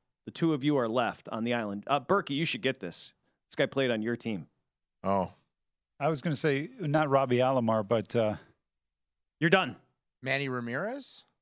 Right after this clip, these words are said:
Speaker 1: Get the hell out of here.
Speaker 3: <laughs>
Speaker 1: Who even invited, who even invited you back?
Speaker 3: No, not ninety-seven. He wasn't on the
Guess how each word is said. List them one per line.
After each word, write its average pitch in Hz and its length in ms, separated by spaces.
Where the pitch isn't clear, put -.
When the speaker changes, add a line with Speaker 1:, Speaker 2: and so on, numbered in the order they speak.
Speaker 1:
Get 330 180
the 403 80
hell 381 200
out 440 100
of - 20
here. 127 160
Speaker 3:
<laughs> - 840
Speaker 1:
Who 294 140
even 359 200
invited, 285 440
who 302 160
even 339 200
invited 302 480
you 294 80
back? - 560
Speaker 3:
No, 262 160
not 165 220
ninety-seven. 131 580
He 120 60
wasn't 120 180
on 110 120
the 101 100